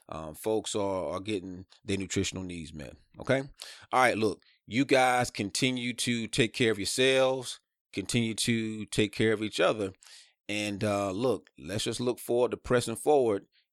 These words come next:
and getting through this thing and coming out better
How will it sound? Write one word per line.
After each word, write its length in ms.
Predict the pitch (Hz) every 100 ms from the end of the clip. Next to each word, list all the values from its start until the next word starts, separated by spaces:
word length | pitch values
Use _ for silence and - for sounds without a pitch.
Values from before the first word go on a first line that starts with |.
| -
and 140 | 92
getting 220 | 104 107
through 180 | 101 127
this 180 | 113 104
thing 500 | - 101 98 98 98 - _ -
and 360 | 90 104 104
coming 300 | - 123 110
out 240 | 139 349 -
better 360 | 101 104 156